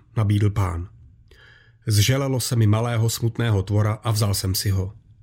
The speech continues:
Pán za něj nic nechtěl. Když jsem vycházel bránou z výstaviště, minul mě jiný pán,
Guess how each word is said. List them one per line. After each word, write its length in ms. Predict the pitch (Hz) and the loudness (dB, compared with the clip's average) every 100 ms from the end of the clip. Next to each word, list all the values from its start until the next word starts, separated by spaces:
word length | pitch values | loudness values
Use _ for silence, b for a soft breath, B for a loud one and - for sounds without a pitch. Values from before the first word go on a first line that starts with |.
| _ | _
Pán 280 | 104 117 147 | 0 2 2
za 120 | 160 | 0
něj 200 | 151 143 | 0 2
nic 240 | 139 131 113 | 0 0 0
nechtěl. 520 | 98 - 90 90 104 - _ _ _ B B B B B 139 | 0 -2 -6 -6 -12 -18 _ _ _ B B B B B -4
Když 200 | 170 185 | -2 0
jsem 160 | 107 | 2
vycházel 680 | 120 160 151 147 143 135 131 | 2 0 -2 0 0 0 0
bránou 460 | 120 127 131 101 98 | 0 0 0 0 0
z 40 | |
výstaviště, 680 | 104 101 127 127 123 143 127 | 0 0 0 0 0 0 4
minul 460 | 113 117 123 127 | 6 6 4 4
mě 180 | 127 131 | 2 0
jiný 360 | 123 135 131 107 | 2 4 4 2
pán, 380 | 101 90 92 | 0 -4 -4